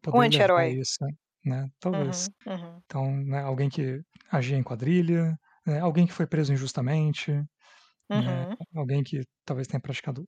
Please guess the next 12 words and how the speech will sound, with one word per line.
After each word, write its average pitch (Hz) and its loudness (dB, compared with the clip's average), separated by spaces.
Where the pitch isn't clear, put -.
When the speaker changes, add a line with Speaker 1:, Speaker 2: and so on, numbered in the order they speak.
Speaker 2:
um - -20
furto, 139 -4
eh, 131 -4
alguém 131 -2
que 151 -4
tenha 147 2
perdido 135 -2
uma 135 0
causa 139 -4
judicial 127 -4
qualquer, 131 -6
né, 131 -4